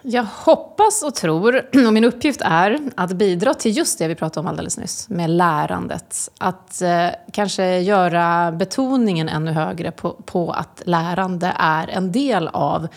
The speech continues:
Vi har ju alltså oerhört många tillämpade forskare som går ut inom alla områden och jobbar ihop med branscher, med företag, med organisationer. Och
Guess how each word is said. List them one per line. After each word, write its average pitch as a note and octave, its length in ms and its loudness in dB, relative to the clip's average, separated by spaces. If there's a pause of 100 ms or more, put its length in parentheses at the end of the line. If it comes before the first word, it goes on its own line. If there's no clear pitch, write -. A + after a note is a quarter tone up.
(240)
Vi A3 100 0
har G#3+ 140 4
ju G3 60 4
alltså F3 300 0 (240)
oerhört F3 480 0
många D#3 360 -4 (140)
tillämpade F3+ 640 -2
forskare - 500 -10
som E3+ 200 -4
går E3 120 2
ut D#3+ 400 -4
inom F3 340 -2
alla F#3 380 4
områden F3 680 -4
och F3 120 -2
jobbar E3+ 260 -4
ihop B3+ 360 -6
med A#3 240 0
branscher, A3 440 -2
med G3+ 140 -4
företag, G3+ 580 0
med F#3 100 -4
organisationer. G#3 640 -2 (760)
Och - 380 0